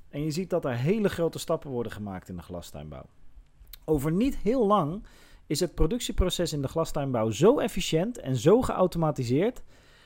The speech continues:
dat jij de eerste mens bent die een paprika vast heeft als je hem uit het schap van een buurtsuper grijpt. Er komt geen mens meer aan de pas, van zaadje tot vrucht. Dus we kunnen natuurlijk wel lacherig doen over die maffe boeren onder het glas, maar de meest duurzame oplossing voor het wereldvoedselprobleem en de meest efficiënte,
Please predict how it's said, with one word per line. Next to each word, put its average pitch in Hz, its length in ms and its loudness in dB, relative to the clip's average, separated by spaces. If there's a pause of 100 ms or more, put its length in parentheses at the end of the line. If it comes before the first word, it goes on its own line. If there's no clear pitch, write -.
(120)
dat 147 200 -2
jij 196 160 4
de 156 100 -2
eerste 247 360 -2
mens 208 260 0
bent 190 180 0
die 175 120 2
een 160 80 -2
paprika 160 440 0
vast - 280 -2
heeft 214 340 -2 (380)
als 175 180 0
je 175 60 -2
hem 190 100 0
uit 180 120 -4
het 165 100 -10
schap 180 240 -4
van 175 140 -4
een 160 80 -2
buurtsuper 151 500 -2
grijpt. - 400 -10 (540)
Er 151 100 -8
komt 226 160 -2
geen 226 160 0
mens 233 200 -2
meer 202 120 -4
aan 190 100 0
de 180 60 0
pas, - 320 -4
van 151 140 -4
zaadje 202 400 0
tot 165 180 -10
vrucht. - 420 -14 (840)
Dus - 280 0 (120)
we 185 120 0
kunnen 247 220 2
natuurlijk 214 300 0
wel 185 120 4
lacherig 190 380 0
doen 185 180 0
over 165 240 0
die 165 80 -2
maffe 175 280 -4
boeren 156 280 0
onder 131 180 -2
het - 80 -12
glas, 214 240 0
maar 160 180 -2
de 147 60 -4
meest 156 320 -2
duurzame 185 460 -2
oplossing 185 520 -4
voor 143 140 0
het 131 80 0
wereldvoedselprobleem 170 920 0
en 143 80 -6
de 123 60 -4
meest 147 260 -2
efficiënte, 185 680 -4